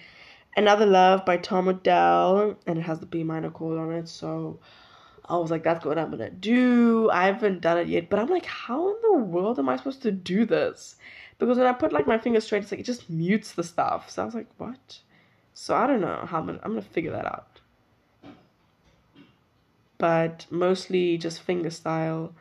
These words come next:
and just being introduced to that, so <clears throat>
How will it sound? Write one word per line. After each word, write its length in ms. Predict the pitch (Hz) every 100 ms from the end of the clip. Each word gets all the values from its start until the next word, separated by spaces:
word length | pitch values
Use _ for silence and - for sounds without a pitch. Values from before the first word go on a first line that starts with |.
| - - _ _ _
and 80 | 175
just 200 | 170 165
being 180 | 156 156
introduced 460 | 160 - - -
to 40 | -
that, 260 | 69 -
so 420 | - - - - - _
<clears throat> 20 | _